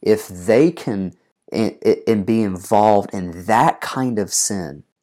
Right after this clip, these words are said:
then why should I even try? Why should I even try to walk with Jesus if this person who seemed to be walking with Jesus for so long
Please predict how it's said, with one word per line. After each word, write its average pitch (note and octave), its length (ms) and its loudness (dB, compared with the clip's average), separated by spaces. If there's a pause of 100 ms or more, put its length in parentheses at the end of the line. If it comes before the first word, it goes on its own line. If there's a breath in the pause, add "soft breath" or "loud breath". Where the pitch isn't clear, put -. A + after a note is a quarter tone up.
(120)
then G#2 200 -2
why G#2 260 0
should A#2 260 -6
I G#2+ 200 -2
even F2 180 -8
try? F#2 460 -14 (920 soft breath)
Why G2+ 320 4
should C3 280 -2
I A2 200 2
even F2+ 540 -6 (480)
try A2 360 2
to B2 100 0
walk E2+ 360 -4
with D2+ 120 -12
Jesus F2 520 -10
if F#2+ 160 -8
this B2+ 220 -2
person D#2 680 -6 (520)
who F#2 360 -2 (400 soft breath)
seemed A#2+ 500 2
to - 140 -10
be G2 100 -2
walking G2+ 460 2
with G2 160 -4
Jesus F#2 440 -2
for D#2+ 200 -10
so - 580 2
long A#2+ 640 0